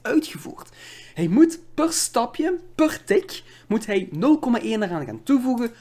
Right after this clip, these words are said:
tot een snelheid van één. Dat is namelijk de gewone draaisnelheid. Dus hij gaat blijven toevoegen tot één en dan stopt hij met toevoegen. En speed-up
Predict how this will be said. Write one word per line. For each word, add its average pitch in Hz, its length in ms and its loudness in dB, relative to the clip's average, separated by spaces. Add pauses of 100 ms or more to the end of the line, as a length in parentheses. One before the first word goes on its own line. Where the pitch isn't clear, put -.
(120)
tot 269 260 -2
een 233 140 -2
snelheid 131 480 -4
van 170 320 -2
één. 202 420 -2 (240)
Dat 143 100 -8
is 143 100 -6
namelijk 165 300 -2
de 180 120 0
gewone 165 440 2
draaisnelheid. 151 680 -8
Dus 151 140 -8
hij 170 100 -2
gaat 156 180 -2
blijven 233 340 -2
toevoegen 190 320 -2
tot - 160 -14
één 381 220 -2
en 160 60 0
dan 139 160 -4
stopt 160 260 -8
hij 143 80 -4
met 120 180 -10
toevoegen. 233 420 0 (240)
En 131 140 -8
speed-up 320 600 -2